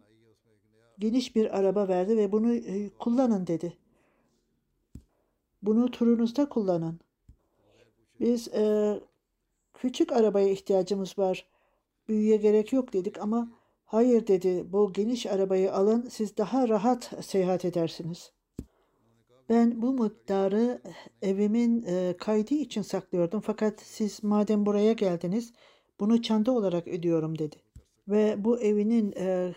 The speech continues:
kayıt işini daha sonra, e, ki bir tarihe attı. Birkaç gün sonra hiçbir, e, gayret sarf etmeden, e, çok geniş miktarda bir para, büyük miktarda bir para aldı.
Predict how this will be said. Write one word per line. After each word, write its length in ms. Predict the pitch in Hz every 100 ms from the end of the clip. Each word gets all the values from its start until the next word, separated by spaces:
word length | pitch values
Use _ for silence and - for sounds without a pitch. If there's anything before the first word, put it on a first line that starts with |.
| -
kayıt 360 | - 208 214
işini 540 | - - 190 196 214 208
daha 200 | 202 233
sonra, 440 | 214 185 190 202 165
e, 180 | 180 - _ _ -
ki 180 | 202 190
bir 140 | 190
tarihe 520 | - 190 180 170 202
attı. 400 | 170 - - 165 _ _ _ _ _ _ _ _ _ _ _ 214
Birkaç 360 | 208 294 285
gün 140 | 240 202
sonra 500 | 196 180 185 226 - _ _ _
hiçbir, 680 | - 262 - 247 240 233 208
e, 60 |
gayret 420 | 196 214 214 226
sarf 300 | 226 214 185
etmeden, 600 | 240 233 175 180 185 214 -
e, 100 | 185 - -
çok 280 | 254 254
geniş 340 | 220 240 247 -
miktarda 680 | 202 208 196 190 202 220 202
bir 280 | 196 196 - _ _ _ _ _
para, 340 | 214 214 202 180
büyük 260 | 220 240
miktarda 440 | 196 - 190 226 202
bir 140 | 202
para 280 | - 202 220
aldı. 360 | 160 151 156